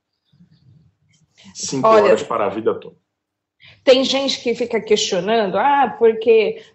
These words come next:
Speaker 2: de onde surgiu essa Deolane? Ai, quem é? Nossa, não entendo, porque ela é famosa. Ai, ninguém gosta dela. Ai, que fãs. Gente,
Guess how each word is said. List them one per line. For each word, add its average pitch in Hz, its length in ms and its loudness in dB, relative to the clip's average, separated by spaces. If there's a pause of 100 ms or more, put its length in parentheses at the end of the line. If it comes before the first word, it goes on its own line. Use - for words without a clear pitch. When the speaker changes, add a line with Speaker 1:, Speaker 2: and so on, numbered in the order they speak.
Speaker 2:
de - 60 2
onde 427 260 4
surgiu 339 460 -2
essa 294 240 2
Deolane? 240 1080 4 (260)
Ai, 311 400 -2
quem 339 380 -6
é? 269 180 -4
Nossa, 269 460 -2
não 269 100 -4
entendo, 285 640 -6
porque 247 200 -10
ela 247 120 0
é 240 80 -4
famosa. 240 360 -4
Ai, 285 140 -2
ninguém 269 320 -6
gosta 285 380 -2
dela. 226 920 0 (240)
Ai, 262 300 2
que 311 180 -8 (100)
fãs. 247 600 -2
Gente, 220 340 -10